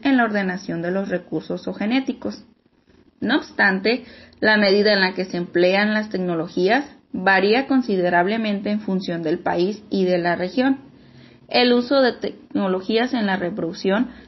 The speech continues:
permite, mediante manipulación genética, obtener nuevos y mejores individuos en un tiempo menor respecto a la mejora que se podría lo-, lograr con las técnicas utilizadas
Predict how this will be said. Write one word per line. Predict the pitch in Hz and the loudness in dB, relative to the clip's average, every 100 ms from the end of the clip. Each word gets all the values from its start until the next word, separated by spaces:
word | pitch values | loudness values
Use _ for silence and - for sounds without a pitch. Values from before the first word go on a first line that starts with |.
| - _ | -20 _
permite, | 220 233 262 240 214 233 | 0 4 4 2 0 -2
mediante | 220 202 190 180 196 | 0 0 0 -2 -2
manipulación | 190 185 190 - 226 240 240 226 220 | -2 -2 -4 0 2 2 0 -4 -2
genética, | 254 220 - 208 226 - - | -2 -2 -4 -4 -4 -2 0
obtener | - - 226 196 175 214 - _ _ _ _ _ | 0 0 0 0 -2 -4 -10 _ _ _ _ _
nuevos | 240 262 269 262 294 302 - | 2 4 4 4 2 0 2
y | 294 | 4
mejores | 269 262 214 196 208 240 | 4 2 2 2 2 2
individuos | 269 285 240 220 214 240 254 - | 4 4 2 0 0 -2 -4 -4
en | 254 220 | -2 0
un | 202 | 0
tiempo | 208 202 202 240 | -2 -2 -2 0
menor | 240 233 208 208 - | 0 0 0 -2 -4
respecto | - 240 240 196 190 - 214 | -2 -2 -2 -6 -4 0 2
a | |
la | 214 214 | 2 0
mejora | 220 240 220 214 220 | -2 -2 0 0 0
que | 262 | -4
se | 262 247 | -4 -4
podría | - 190 185 180 | -2 0 0 0
lo-, | 208 214 214 - _ _ - | -2 -4 -10 -20 _ _ -4
lograr | 220 254 254 214 233 226 - - _ | 2 2 4 4 2 -2 -20 -20 _
con | - 226 | 0 2
las | 208 208 - | 2 -2 -2
técnicas | 180 196 196 214 214 | 0 -2 -2 -4 -2
utilizadas | 220 214 202 202 185 165 180 | -4 -2 -2 -2 -2 -4 -6